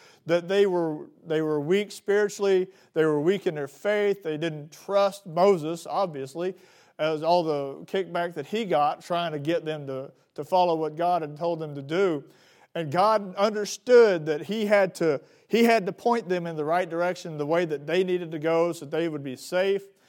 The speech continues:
and even go so far as he led them personally with a pillar of cloud by day and fire by night.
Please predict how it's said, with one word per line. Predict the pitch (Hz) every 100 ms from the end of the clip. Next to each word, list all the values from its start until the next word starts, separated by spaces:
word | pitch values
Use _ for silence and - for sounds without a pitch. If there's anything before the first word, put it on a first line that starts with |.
| _ _ _
and | 165 156 151 165
even | 214 226 226 180
go | 214 220
so | 208 220
far | 202 208 233 214
as | 175
he | - 208
led | 196 185 226 214
them | 202 196
personally | - 240 240 - 147
with | 139 151
a | 147 143 - _ _ _ -
pillar | 202 202
of | 180 160 160 -
cloud | - 190 202 170
by | 165
day | 170 208 190
and | 165 143
fire | 131 185 202
by | 180 175
night. | 208 240 -